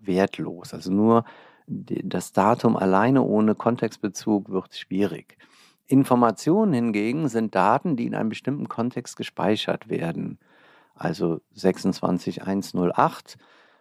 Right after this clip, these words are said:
in Verbindung mit einer Postleitzahl ist eine Information. Das Datum alleine ist quasi mehr oder weniger wertlos. Also Daten, die in diesem Kontext vernetzt werden,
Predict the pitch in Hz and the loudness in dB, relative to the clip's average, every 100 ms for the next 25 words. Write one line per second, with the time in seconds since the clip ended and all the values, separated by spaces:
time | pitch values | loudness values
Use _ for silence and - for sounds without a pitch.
0 | _ - 104 101 92 113 131 117 104 98 | _ -4 -2 0 2 4 6 6 4 0
1 | 95 90 85 82 _ _ 139 - - 113 | -2 -2 -2 -8 _ _ -8 -4 4 4
2 | 110 - 107 107 107 - - 95 95 95 | 4 0 4 4 2 -6 -6 -6 -6 -4
3 | 92 92 - 123 135 139 131 _ _ _ | -4 -4 -2 0 2 2 -2 _ _ _
4 | - - - 95 98 101 95 90 87 98 | -10 -10 -6 -2 0 0 -2 -2 0 0
5 | 104 101 - 92 92 - - - - - | 2 2 0 -8 -8 -14 -16 -20 -14 -8
6 | 95 92 98 95 92 92 95 95 87 92 | -6 -6 -2 0 2 4 4 4 2 0
7 | 90 90 80 78 82 - 87 95 - - | 2 0 0 -6 -8 -10 -16 -14 -18 -18
8 | _ _ _ _ _ - 104 113 101 - | _ _ _ _ _ -8 -2 -2 -4 2
9 | 95 107 156 156 175 156 110 117 127 - | 2 4 -4 0 0 0 -2 -2 -2 -4
10 | - 107 107 104 110 123 120 98 131 160 | -6 -4 -2 -2 -4 -4 -4 -2 -4 -2
11 | 151 - - 101 107 135 - 107 110 117 | -4 -6 -6 -2 -2 -4 -8 -2 -2 0
12 | 117 | -2